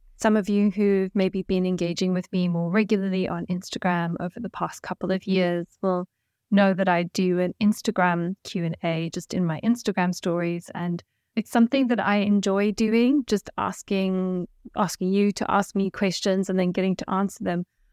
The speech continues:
But I also admittedly find it quite stressful or quite activating for my nervous system, because each question,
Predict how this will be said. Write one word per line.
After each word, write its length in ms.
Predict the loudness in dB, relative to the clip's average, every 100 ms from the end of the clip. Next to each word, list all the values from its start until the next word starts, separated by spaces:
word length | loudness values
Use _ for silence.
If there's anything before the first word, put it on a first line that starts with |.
| _ -2
But 100 | 2
I 140 | 4 4
also 680 | 0 0 2 4 4 2 2
admittedly 800 | 0 2 0 -2 -2 0 0 0
find 300 | 0 2 2
it 160 | 0 -4
quite 240 | -6 -6 _ -20
stressful 580 | -8 -2 -2 2 6 6
or 120 | 4
quite 260 | 0 -4 -4
activating 840 | -6 -6 -6 -4 -2 -2 2 2 2
for 140 | 0
my 140 | 2
nervous 380 | 4 4 2 -2
system, 360 | -6 -6 -4 -4
because 460 | -6 -6 -6 -6 -12 _ -14 -2
each 360 | 0 0 -4
question, 640 | -2 0 0 2 4 4